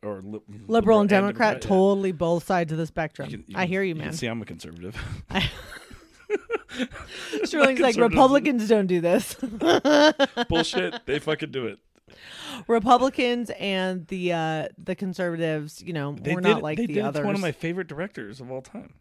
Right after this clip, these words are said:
Speaker 2: That's true. That's true. They
Speaker 1: Fucking
Speaker 2: did.
Speaker 1: Republicans did that one.
Speaker 2: Yeah. So, I mean, I guess I, I s-, I, I get cancel culture, kind of.
Speaker 1: Don't yell at me.
Speaker 2: D-, okay. I get cancel culture, kind of, but at the same time,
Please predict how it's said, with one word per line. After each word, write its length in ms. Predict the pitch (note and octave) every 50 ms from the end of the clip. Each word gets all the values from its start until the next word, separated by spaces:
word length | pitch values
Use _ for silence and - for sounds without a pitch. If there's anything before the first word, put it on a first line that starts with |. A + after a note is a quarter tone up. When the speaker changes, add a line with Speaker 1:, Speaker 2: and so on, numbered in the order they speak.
| _ _ _ _ _ _ -
Speaker 2:
That's 260 | F3 F3 D#3+ - -
true. 280 | - - F#3 G3 A3+ E3+ D3+ - _ - A3+
That's 160 | - E3+ -
true. 140 | - - E3
They 120 | D#3 D#3+ D#3+
Speaker 1:
Fucking 20 |
Speaker 2:
did. 180 | E3+ G3 G#3 F#3+
Speaker 1:
Republicans 420 | D3 - D#3+ E3+ D3+ A#2+ G2+ F#2+
did 200 | _ F#2 F#2 F#2
that 180 | F#2+ F2 E2 F2+
one. 180 | F2+ F2+ G2 - - - - - _ -
Speaker 2:
Yeah. 200 | - F3 - - D#3 _ _ _ _ _ _ - - - - - _
So, 240 | - - E4+ C#4+ -
I 120 | - -
mean, 180 | C#4 C#4+ C4+ B3
I 100 | B3+ C4
guess 220 | C4 D4+ C#4 - -
I, 340 | G3+ G3+ G3 F#3+ F#3 F3+ - _ -
I 120 | F#3+ G3
s-, 280 | F#3 - - - - - _ _ -
I, 320 | G#3 G3 F#3 F#3 F3+ F3 _ -
I 100 | G#3 G3 F#3+
get 420 | F3+ D#3+ - A3+ B3 - - -
cancel 440 | - - C4+ B3 B3+ - - A#3 G#3+
culture, 520 | - - - - F3+ E3+ - - F3+ D#3 -
kind 380 | - - - D#3+ D3 D3+ D#3 D3+
of. 360 | E3+ E3+ F3+ F3+ F3+ - - - _ _
Speaker 1:
Don't 140 | _ - A2
yell 140 | G#2 G2+ F#2+ -
at 80 | -
me. 80 | - - _ _ _ _ _ _ _ _ _ -
Speaker 2:
D-, 80 | - - _ _ -
okay. 400 | D#3 D#3 D#3 D#3 - - - - - _ _ _ _ - _ _ _ _ _ _ _ _ _ _ _ _ _
I 100 | - G#3
get 200 | G3+ F#3+ - -
cancel 320 | - - G3+ F#3+ F3 - E3
culture, 340 | - - F3 D3 - - C#3+
kind 340 | - - - D3+ D#3 D#3+ D#3+
of, 280 | D#3 D#3 D#3+ D#3 - - E3+
but 120 | - D#3
at 100 | D3 C3
the 80 | - D3
same 300 | - - D#3+ D#3 D#3 D3+
time, 680 | - - - D#3 D3 D3 D3 D3 C#3+ C#3+ C#3+ D#3 C#3